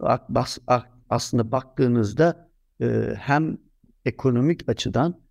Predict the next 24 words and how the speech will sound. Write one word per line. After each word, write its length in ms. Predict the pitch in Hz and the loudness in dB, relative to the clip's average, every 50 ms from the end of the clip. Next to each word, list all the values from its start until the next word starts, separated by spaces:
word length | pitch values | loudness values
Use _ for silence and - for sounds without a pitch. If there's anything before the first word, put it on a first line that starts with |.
| _ _ _ | _ _ _
hem 140 | 160 175 | -2 0
de 60 | 170 170 | 0 -2
sosyal 400 | - - 143 - - 170 165 143 | 0 0 -2 0 2 2 2 4
açıdan 520 | 117 98 - - 107 120 147 180 180 _ _ _ _ _ _ _ | 2 0 0 -4 -2 -2 -2 -2 -4 _ _ _ _ _ _ _
karşımıza 640 | - 147 135 120 - - 131 120 117 127 156 147 135 | -4 -2 -2 -2 0 0 0 0 2 0 -2 0 0
bir 160 | 151 151 131 | 0 0 2
dizi 280 | 127 123 110 131 170 - | 0 0 0 0 0 2
önemli 420 | 139 131 131 127 127 131 139 131 | 2 2 2 2 2 2 0 -2
problem, 460 | - - 135 127 127 139 151 147 139 - _ _ _ _ _ _ - | -2 -2 -2 0 4 4 2 2 0 -8 _ _ _ _ _ _ -6
e, 60 | 95 - - 85 - - | -4 -4 -4 -6 -8 -8
koyacak. 500 | - - 104 95 - - 123 135 156 156 - - _ _ _ _ _ _ - | -6 -4 -4 -4 -2 2 2 2 2 2 -4 -20 _ _ _ _ _ _ -2
E, 60 | 120 | -2
hem 480 | 113 110 107 107 104 135 139 156 - | 0 0 -2 -2 0 0 0 0 0
iş 240 | - 151 - - - | -2 -2 -4 -2 -2
dünyasına 600 | 147 139 131 131 123 120 120 - - 131 123 110 | 0 0 2 4 2 2 0 0 0 0 0 2
büyük 280 | 117 113 110 107 - - | 2 0 0 0 -2 -4
riskler 360 | 98 90 - - - 113 101 | -4 -4 -4 -6 -4 -2 -2
getiriyor 380 | 95 98 98 95 - 156 185 175 | -2 -2 -4 -4 -2 -2 0 2
hem 140 | 139 131 135 | 2 2 2
de 120 | 143 131 | 0 0
bizim 180 | 135 131 143 131 | 0 -2 -4 -4
sosyal 420 | - - 131 - - 160 151 151 | 0 -2 -2 0 2 2 2 4
refahımız 520 | 135 123 113 - 107 101 101 104 101 98 - | 2 0 0 0 0 0 2 0 -2 0 0
açısından, 840 | 67 85 - - - - - - 101 - 98 104 131 160 165 160 | -2 -2 -2 -8 -10 -10 -6 -6 -6 -4 0 0 0 0 0 -4